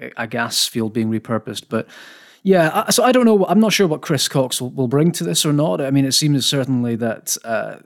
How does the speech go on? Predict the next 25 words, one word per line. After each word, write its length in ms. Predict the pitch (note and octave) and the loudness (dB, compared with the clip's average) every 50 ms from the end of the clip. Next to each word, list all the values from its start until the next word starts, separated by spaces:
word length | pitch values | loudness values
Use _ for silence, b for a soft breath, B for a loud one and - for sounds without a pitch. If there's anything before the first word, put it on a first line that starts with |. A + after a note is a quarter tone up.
| _ _ _ _ G#2+ | _ _ _ _ _
fr-, 140 | - - C3+ | -20 -20 -14
from 160 | - - A#2 | -10 -6 -6
what 120 | A2+ B2 A#2 | -4 -4 -4
you 60 | A2+ | -4
describe, 480 | A2 G#2+ - - C3 B2 B2+ B2+ A#2 | -4 -4 -4 -4 -2 -2 -2 0 0
Ed, 200 | A#2+ A2+ A2+ G#2+ | 0 0 -2 -2
that, 180 | A2 A#2 - - b b b b b b b b b - | -4 -6 -6 -8 b b b b b b b b b -6
uh, 380 | G#2+ A2 G#2+ G#2+ G#2 G#2+ A2+ - _ - - - - - | -4 -2 -2 -2 -2 -4 -4 -6 _ -20 -20 -20 -14 -6
Capricorn 440 | - C3+ A2+ - - - B2 A#2 A#2 | -2 -2 -2 -2 -2 -2 0 2 2
needed, 480 | B2 C#3+ C3+ - C3 - - A3 F#3+ - - | 2 2 2 0 -2 -4 -6 -10 -10 -8 -8
uh, 380 | C#3+ - - D2+ - - - - _ _ _ _ - | -8 -8 -8 -10 -12 -14 -18 -20 _ _ _ _ -8
that 80 | E3 D#3+ | -8 -8
the 80 | C#3 | -4
position 360 | - - C3+ D3+ D#3 C3 - C3+ | -2 0 0 2 2 2 0 0
of 60 | A2+ | 0
the 80 | B2+ | 0
board 180 | A2 A#2+ B2 A#2+ | 0 0 0 0
was 80 | A2+ - | 0 -2
pretty 160 | - C#3+ B2+ | -2 0 0
much 160 | A#2+ A#2 A2+ | 0 0 0
untenable 540 | A#2+ A#2 A2+ - A#2+ B2 C3 B2 A#2 A2+ A2+ | 0 -2 -2 -2 0 0 0 0 2 0 0
after, 200 | A2+ - - A#2 | 0 -2 -4 -6
what, 220 | A2 A2 G#2+ - | -6 -6 -6 -8
two 220 | - - C3+ B2 A2+ | -8 -6 -4 -4 -4
failed, 420 | - B2 A#2 A2 G#2+ G#2 G#2 - | -4 -2 -2 -2 -2 -4 -8 -12